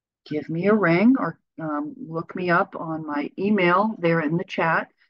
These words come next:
and we can, uh, make an appointment for you to come and see the Codman House and Grounds at your leisure. So let's just see if that's our last one. I believe it is.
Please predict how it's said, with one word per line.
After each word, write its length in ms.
and 160
we 200
can, 360
uh, 180
make 240
an 60
appointment 440
for 80
you 100
to 60
come 260
and 140
see 180
the 120
Codman 540
House 320
and 160
Grounds 600
at 280
your 460
leisure. 680
So 480
let's 300
just 300
see 200
if 100
that's 320
our 160
last 500
one. 380
I 100
believe 420
it 120
is. 420